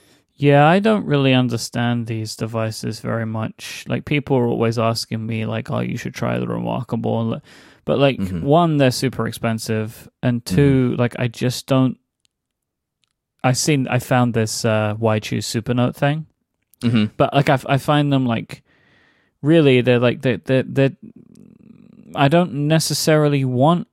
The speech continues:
Speaker 1: an e-ink screen. Like, I want a full color screen. So I found it. Why choose Supernote? Let's recap. So you have other devices versus Supernote. So broken down into categories. So we've got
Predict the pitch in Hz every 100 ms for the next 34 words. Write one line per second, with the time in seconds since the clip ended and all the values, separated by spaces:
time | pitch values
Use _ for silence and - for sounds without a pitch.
0 | - 127 - 127 120 120 - 113 - -
1 | - - - 120 104 101 101 _ _ _
2 | - 113 - 120 117 135 139 _ - -
3 | 117 - 107 107 - 113 104 107 120 117
4 | 135 120 104 107 120 156 - 147 139 143
5 | 120 117 101 98 117 - 123 117 - 113
6 | 101 - _ _ _ _ - - 107 104
7 | 107 107 - 131 143 160 156 143 131 -
8 | 135 123 123 113 - 123 - 123 - 110
9 | 104 - _ - 120 113 110 - _ -
10 | 131 120 131 120 120 113 - 117 110 107
11 | 101 101 107 - - 110 117 110